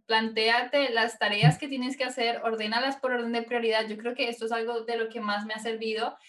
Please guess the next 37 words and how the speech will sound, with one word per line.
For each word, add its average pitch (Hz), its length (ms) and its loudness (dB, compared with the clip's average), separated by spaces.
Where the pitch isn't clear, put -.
y 233 260 -4
en 220 120 -4
muchas 240 280 -4
ocasiones 254 400 -2
yo 240 60 -2
he 226 60 0
sido 226 120 -6
una 226 140 -4
persona 220 320 -4
muy 214 240 -6
dispersa. 220 760 -4
O - 180 -20
sea, 226 140 -2
como 240 160 -2
que 247 80 -2
empezaba, 269 760 2
no 233 160 0
terminaba 233 480 -2
la, 214 420 0
lo 226 120 -2
que 240 100 -6
tenía 226 280 -4
que - 80 -2
hacer 262 420 0
y 233 80 -4
ya 220 120 0
me 214 160 -4
iba 220 100 -4
a 214 80 -4
otra 226 240 -6
cosa. 262 500 -2
Y 269 100 0
últimamente 269 840 0
he 226 80 -6
trabajado 247 440 0
mucho 233 560 -2
en 220 400 -6